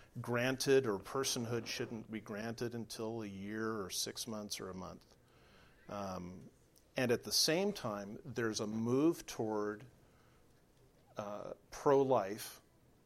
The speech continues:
anti-abortion like never before. It's not a handful of extremists who are yelling at abortion clinics or quietly praying or people who are getting arrested.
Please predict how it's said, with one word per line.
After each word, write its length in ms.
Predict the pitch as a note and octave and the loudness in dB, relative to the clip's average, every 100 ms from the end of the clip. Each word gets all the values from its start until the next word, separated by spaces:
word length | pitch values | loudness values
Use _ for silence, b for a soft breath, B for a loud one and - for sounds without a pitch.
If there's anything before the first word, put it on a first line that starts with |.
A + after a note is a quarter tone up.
| _ _ - - _ _ _ - | _ _ -20 -20 _ _ _ -4
anti-abortion 1080 | B2+ D#3+ - C#3+ A2+ G2 G2+ G2+ - G#2 G2+ - _ - | 2 2 6 6 6 4 2 2 -2 -6 -10 -16 _ -10
like 300 | A2 A2+ G#2 | 0 2 2
never 340 | A2+ A#2+ C3+ | 0 2 2
before. 600 | C3 A2 - C#3 A2 A#1 - B B B B - | 0 -4 -2 0 0 -2 -8 B B B B -6
It's 240 | A#2+ - | -2 0
not 500 | B2 A#2 A#2 C3 C#3+ - _ - - - | 2 2 4 4 2 -2 _ -20 -18 -6
a 80 | A2 | -4
handful 720 | - D3 D#3 E3+ - C#3 C3 | 0 2 4 2 4 6 6
of 100 | G#2+ | 2
extremists 920 | G#2+ - - C3 C3+ C#3 B2 - - | 0 -2 0 0 0 2 0 -2 -2
who 140 | - A#2 | 0 0
are 80 | A2 | 0
yelling 420 | G#2+ B2 C3 B2+ | 2 2 2 2
at 80 | A2 | 0
abortion 480 | G2+ A2+ B2 B2 | 2 2 2 0
clinics 480 | G#2+ B2 A2+ A2+ - | -4 -2 -2 -4 -6
or 60 | A2 | -8
quietly 460 | - A2+ A2+ A2+ | 0 2 4 0
praying 500 | G#2+ - A2+ G#2+ G#2+ | -4 -2 -2 -2 -2
or 40 | G#2 | -4
people 360 | - B2+ C3+ | -2 -4 -2
who 100 | A2+ | -4
are 100 | A#2+ | -2
getting 300 | G#2 A#2 G#2 | 0 0 0
arrested. 560 | G#2 G#2 C#3 C3+ - F#2+ | 0 0 2 0 -2 -6